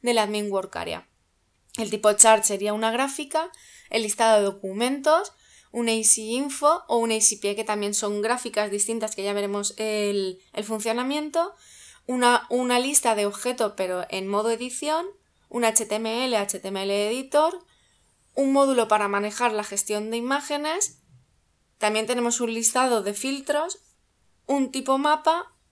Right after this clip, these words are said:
un tipo también módulo tabulador, como hemos visto antes creando el tabulador, también podríamos seleccionar desde aquí que es un módulo tab,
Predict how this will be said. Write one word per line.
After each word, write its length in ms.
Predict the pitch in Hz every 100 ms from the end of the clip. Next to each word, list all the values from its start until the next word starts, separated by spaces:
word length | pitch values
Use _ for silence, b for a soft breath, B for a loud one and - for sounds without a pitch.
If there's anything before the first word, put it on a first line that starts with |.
| _ _
un 160 | - 233
tipo 260 | 233 226 220
también 440 | 220 226 226 208
módulo 340 | 202 190 208
tabulador, 560 | 208 214 208 220 240 247
como 200 | 214 202
hemos 240 | 208 220 208
visto 280 | 240 -
antes 240 | 202 208 -
creando 380 | 185 185 196 202
el 80 |
tabulador, 460 | 214 220 240 269 311
también 260 | 233 214 196
podríamos 360 | 208 214 214
seleccionar 460 | 214 208 208 208 202
desde 200 | 208 208
aquí 240 | 208 240
que 80 | 208
es 120 | 208
un 100 | 214
módulo 320 | 202 190 202
tab, 240 | 214 285